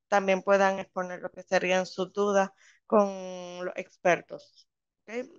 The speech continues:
Va a ser a la misma hora, de tres de la tarde a cuatro y treinta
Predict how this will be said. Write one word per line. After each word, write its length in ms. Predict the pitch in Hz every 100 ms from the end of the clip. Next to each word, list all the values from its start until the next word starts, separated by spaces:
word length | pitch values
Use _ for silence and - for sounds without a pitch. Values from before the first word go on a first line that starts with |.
| 185
Va 80 | 190
a 100 | 190
ser 140 | 220 196
a 100 | 190
la 120 | 185
misma 480 | 185 165 196 190 254
hora, 300 | 269 240 - _ _ _ _
de 140 | 214 202
tres 260 | 196 190
de 80 | 190
la 160 | 196 190
tarde 320 | 226 247 240
a 100 | 220
cuatro 300 | 196 190 202
y 60 | 208
treinta 560 | 254 285 285 247 233